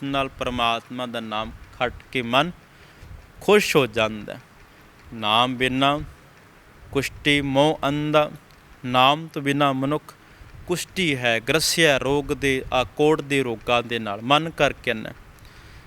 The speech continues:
"ਸਭ ਨੇ ਫਲ ਕਰਮ ਕੀਏ ਦੁੱਖ ਧੰਦਾ।" ਜਿਤਨੇ ਵੀ ਕੰਮ ਕਰਦਾ ਸਭ ਵਿਅਰਥ ਨੇ, ਉਸ ਲਈ ਮਾਇਆ ਦੇ ਜਾਲ ਹੀ ਬਣੇ ਰਹਿੰਦੇ ਨੇ। "ਹਰ ਹਰ ਹਰ ਜਸ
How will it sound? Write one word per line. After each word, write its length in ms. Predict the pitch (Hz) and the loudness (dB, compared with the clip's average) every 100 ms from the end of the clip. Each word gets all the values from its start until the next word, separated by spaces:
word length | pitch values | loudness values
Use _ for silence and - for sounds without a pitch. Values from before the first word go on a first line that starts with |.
| - - | -20 -18
"ਸਭ 380 | - - 120 127 127 | -14 -2 -2 0 0
ਨੇ 180 | 131 | 0
ਫਲ 340 | 127 - 147 151 - | 0 0 0 0 2
ਕਰਮ 360 | 147 147 147 | 4 4 0
ਕੀਏ 380 | 143 156 147 147 | -2 0 2 2
ਦੁੱਖ 380 | 143 147 143 - - | 0 -4 -6 -10 -4
ਧੰਦਾ।" 500 | 165 123 - 139 151 151 - - - - | -4 -2 0 2 2 -4 -16 -18 -14 -8
ਜਿਤਨੇ 360 | 127 - 170 | -8 -2 -2
ਵੀ 120 | 185 196 | -2 -2
ਕੰਮ 340 | 143 135 139 | -2 -2 -4
ਕਰਦਾ 400 | - 110 113 117 | -4 -6 -6 -12
ਸਭ 400 | - - 190 185 | -10 -2 0 0
ਵਿਅਰਥ 520 | 170 131 143 - - 113 | 0 2 0 -2 -12 -12
ਨੇ, 180 | 98 - - - - - - - | -12 -12 -16 -18 -20 -20 -20 -6
ਉਸ 200 | 151 - | -4 -2
ਲਈ 120 | 170 | -2
ਮਾਇਆ 380 | 165 143 135 151 | 0 2 4 4
ਦੇ 140 | 156 151 | 0 -2
ਜਾਲ 380 | 127 123 147 131 165 | 2 4 2 0 -4
ਹੀ 80 | |
ਬਣੇ 380 | 190 156 135 135 | -2 0 0 0
ਰਹਿੰਦੇ 420 | 123 131 127 110 | -2 -4 -6 -6
ਨੇ। 120 | 107 101 - - 165 135 117 - - - - - - - - - - | -6 -12 -8 -4 -4 -6 -12 -20 -20 -20 -20 -20 -20 -20 -20 -20 -2
"ਹਰ 200 | 127 151 | 0 2
ਹਰ 300 | 135 151 147 | 2 0 0
ਹਰ 420 | 151 139 147 156 156 - - 113 | -2 -2 0 -2 -8 -18 -18 0
ਜਸ 340 | 131 151 - | 2 2 -2